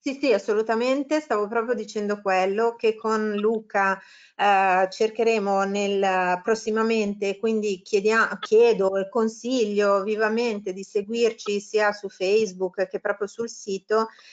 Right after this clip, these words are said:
Eh, ci, eh, troveremo per altri appuntamenti dove andremo un po' più nel dettaglio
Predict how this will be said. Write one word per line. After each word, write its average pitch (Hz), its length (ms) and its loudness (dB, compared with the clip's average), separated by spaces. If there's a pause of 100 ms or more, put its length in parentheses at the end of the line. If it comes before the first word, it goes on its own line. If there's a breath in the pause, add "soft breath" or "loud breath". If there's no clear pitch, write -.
(220 loud breath)
Eh, 196 840 2
ci, 254 420 -2
eh, 208 280 4
troveremo 233 640 2
per 214 160 0
altri 208 960 0
appuntamenti 233 880 -2
dove 202 540 2
andremo 208 500 0
un 208 140 -8
po' 233 160 0
più 247 160 -4
nel 214 220 0
dettaglio 190 1000 2